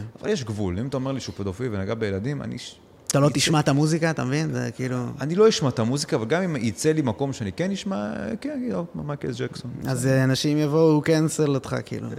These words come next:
Speaker 1: אה, בסדר, כל אחד יעשה, ימצא סיבה לעשות קנסל, זה לא משנה. לא משנה
Speaker 2: כן.
Speaker 1: מה אתה אומר, תמיד ימצאו איך לבטל אותך. אבל בסדר, אם זה הגישה, במקום לנסות להבין, גם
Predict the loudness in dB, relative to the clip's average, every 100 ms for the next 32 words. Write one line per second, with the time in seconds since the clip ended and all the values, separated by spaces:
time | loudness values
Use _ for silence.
0 | -8 -6 -6 -4 -2 -4 -4 -4 -2 -2
1 | -2 -2 -2 -2 -2 -2 -2 -2 -4 -2
2 | -2 -2 -4 -8 -8 -8 -6 -6 -6 -6
3 | -4 -4 -2 -2 0 0 0 0 0 0
4 | -2 -4 -4 -2 0 0 2 0 -2 -4
5 | -6 -10 -18 -20 -20 -20 -20 -20 -16 -4
6 | 0 0 4 4 8 6 6 6 6 8
7 | 6 6 4 4 4 2 0 0 0 2
8 | 2 2 0 0 -2